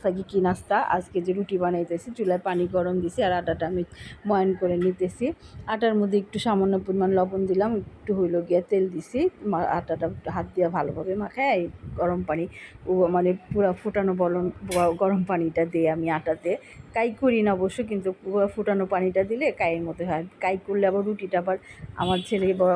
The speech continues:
মানে সাজিদ খেতে চায় না, ওর কাছে নাকি কাই কাই লাগে, মানে একদম তুলতুলা হয়। এই কারণে এইগুলো আমি গরম পানি দিয়ে আটাটা ছানাই। আর এই তো আজকে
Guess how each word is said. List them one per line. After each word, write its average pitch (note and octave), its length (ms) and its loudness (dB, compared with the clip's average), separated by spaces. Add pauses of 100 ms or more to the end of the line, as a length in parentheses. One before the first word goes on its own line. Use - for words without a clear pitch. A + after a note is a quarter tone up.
(120)
মানে F3 220 0
সাজিদ F3+ 380 -6
খেতে F3+ 260 0
চায় D3+ 220 -2
না, - 120 -6 (240)
ওর F3 80 -4
কাছে F3 240 -4
নাকি F3 300 -6
কাই F#3 140 2 (100)
কাই F#3 160 4
লাগে, F#3 320 0 (440)
মানে F#3+ 200 0 (340)
একদম F#3+ 380 -2
তুলতুলা G3 420 0
হয়। F#3+ 180 0
এই F3 160 2
কারণে D#3+ 260 0 (100)
এইগুলো E3 280 -4
আমি E3+ 180 0 (140)
গরম F3+ 220 2
পানি E3+ 220 -2 (100)
দিয়ে F#3 200 2
আটাটা D#3 420 -4
ছানাই। E3 300 -6 (380)
আর F3 160 0
এই F3+ 200 4
তো E3+ 100 2 (400)
আজকে F#3 260 -4